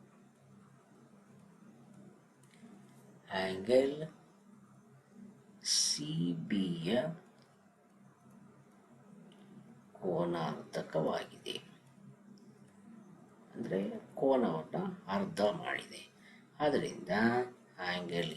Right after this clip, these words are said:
ಎ is equal to ಆಂಗಲ್ ಬಿ. ಅದೇ ಥರನೇ ಒ ಸಿ ಕಿರಣವು ಆಂಗಲ್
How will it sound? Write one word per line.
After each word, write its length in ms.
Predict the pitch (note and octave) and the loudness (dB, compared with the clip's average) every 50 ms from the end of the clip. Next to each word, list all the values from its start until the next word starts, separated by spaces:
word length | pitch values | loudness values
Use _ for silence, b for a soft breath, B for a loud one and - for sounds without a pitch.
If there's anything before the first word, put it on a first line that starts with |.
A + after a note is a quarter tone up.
| - F#2 G#2+ A#2+ | -4 2 4 6
ಎ 300 | B2 A#2+ B2 A#2+ A2 F#2+ | 8 8 6 6 4 2
is 120 | E2+ - - - | 0 -4 -6 -6
equal 420 | D2 - - - - D#2 E2 E2+ - - - | -6 -8 -10 -10 -6 -4 -4 -4 -6 -2 -2
to 100 | E3+ G#3+ A3+ - - B B B B B B B - - - | 0 0 0 -4 -8 B B B B B B B -20 -10 -6
ಆಂಗಲ್ 520 | E3 E3 E3 E3+ - - G#3+ A#3 D#3 F3 F3+ - - - | -4 -4 -4 -6 -8 -8 -8 -4 -2 -2 -2 -2 -2 2
ಬಿ. 160 | B2+ A2+ - - - - - - - - - - | 2 2 2 2 -4 -10 -16 -20 -20 -20 -16 -12
ಅದೇ 320 | - - - F2+ F#2+ G2 F#2+ | -12 -6 0 0 0 0 0
ಥರನೇ 520 | - - F#2 F2 D#2+ D#2+ F2 A2+ C3+ D#3 F3+ G3 G3 - B B B B B B B B - - - - - - | -2 -6 -6 -6 -6 -4 -2 -2 0 0 0 -2 -4 -6 B B B B B B B B -20 -20 -20 -18 -14 -10
ಒ 240 | - - F#2 - A#3 | -4 -2 0 0 0
ಸಿ 300 | G#3+ - - - - F3 F3+ F#3 - - - | 0 -2 -4 0 0 -2 -2 -2 -6 -4 2
ಕಿರಣವು 640 | - F#2+ E2 - - D#2+ D#2+ - D2+ E2+ F#2 G#2+ A#2+ B2+ - D#3 - - - - - _ - - - - - - - - - - - - - - - - - - - - - - - - - - - - F2+ F#2 F2+ | 2 2 2 2 -4 -6 -6 -6 -6 -6 -4 -4 -4 -4 -6 -10 -16 -18 -20 -20 -20 _ -20 -20 -20 -20 -20 -20 -20 -20 -20 -20 -20 -20 -20 -20 -20 -20 -20 -20 -18 -18 -18 -18 -20 -20 -20 -20 -12 -6 -4 -2 -2
ಆಂಗಲ್ 580 | F2 F#2 F#2 F#2+ G2 G2+ A2 B2 B2+ B2+ C3 | -2 -2 -4 -8 -2 2 4 4 4 4 2